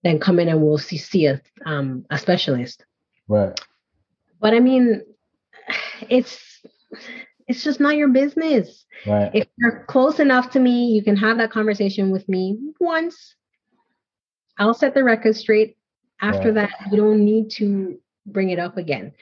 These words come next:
Speaker 1: And I think it's really insensitive for you to bring that up,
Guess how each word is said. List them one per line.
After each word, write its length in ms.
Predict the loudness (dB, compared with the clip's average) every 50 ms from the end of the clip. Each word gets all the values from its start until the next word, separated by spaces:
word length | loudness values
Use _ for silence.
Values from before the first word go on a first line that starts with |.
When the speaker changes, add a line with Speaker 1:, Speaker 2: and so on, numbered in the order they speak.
| -20 -20 -20 _ -4
Speaker 1:
And 80 | 0 0
I 80 | 2 2
think 220 | 2 2 2 2
it's 160 | 2 2 2
really 400 | 4 4 6 6 4 4 4 2
insensitive 840 | 2 2 2 0 0 -2 0 0 0 0 0 0 -2 -2 -4 -6 -10 _ _ _ _ _ _ _ _
for 180 | -8 -2 0 2
you 180 | 2 4 2 2
to 80 | 0
bring 220 | 0 0 0 0 0
that 160 | 0 -2 -4
up, 240 | -6 -6 -8 -10